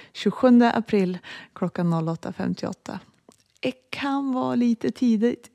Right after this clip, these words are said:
givet hur vintern har artat sig nu, men vi håller hoppet uppe. <laughs> Och jag tror att man fortfarande kan gissa på datumet. Gå in på Järvsörådets fe-, Facebook-sida om du vill vara med. Det kostar tjugofem kronor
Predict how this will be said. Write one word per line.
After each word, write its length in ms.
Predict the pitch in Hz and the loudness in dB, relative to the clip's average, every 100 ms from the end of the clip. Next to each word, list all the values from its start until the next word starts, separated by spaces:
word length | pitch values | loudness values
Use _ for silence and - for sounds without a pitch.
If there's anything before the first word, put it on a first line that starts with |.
| - | -4
givet 480 | 233 226 214 214 | 0 2 0 -2
hur 60 | 233 | 2
vintern 380 | 208 226 208 208 | 8 8 6 0
har 240 | 214 214 | 0 0
artat 220 | 202 254 | 0 -2
sig 140 | 247 269 | -4 0
nu, 220 | 254 262 | 2 4
men 360 | 320 196 196 247 415 - - - - - | 2 2 4 4 4 -2 -12 -16 -18 -4
vi 140 | 226 | 0
håller 300 | 208 190 254 | 2 0 -2
hoppet 320 | 302 - - | -4 -4 -6
uppe. 340 | 185 - - 190 - - | -6 -6 -6 -6 -6 -4
<laughs> 300 | 170 - 190 _ - - - | -4 -2 -10 _ -20 -18 -16
Och 300 | - - 247 | -16 0 4
jag 160 | 247 247 | 4 4
tror 360 | 294 277 302 - | 0 2 0 -2
att 200 | 214 - | -6 -2
man 140 | 220 | -2
fortfarande 600 | 220 233 - 254 233 180 | -2 -6 0 2 4 2
kan 180 | - 196 | 0 0
gissa 340 | 185 185 202 | 0 -2 -6
på 120 | - | -6
datumet. 480 | 185 202 185 - - - _ - - - - | -6 -6 -6 -12 -16 -18 _ -20 -18 -18 -8
Gå 140 | 214 226 | 4 6
in 200 | 262 240 | 6 6
på 340 | 214 185 180 - - | 4 4 2 -2 -6
Järvsörådets 1040 | 202 196 175 - 185 202 185 180 - - - | 0 2 0 -2 0 0 0 -2 -8 -14 -4
fe-, 100 | 190 - | -4 -4
Facebook-sida 800 | - 185 - 165 - 214 185 - | -4 -2 -4 -10 -6 -2 -2 -4
om 220 | - 180 175 | -4 -2 -2
du 80 | |
vill 160 | 180 185 | -2 -4
vara 120 | 185 | -2
med. 220 | 185 196 202 _ _ - | -4 -4 -8 _ _ -8
Det 100 | 202 | -4
kostar 340 | 220 202 - | -2 -2 -2
tjugofem 380 | 196 202 226 233 | -2 -2 0 0
kronor 380 | 233 226 247 | 2 4 4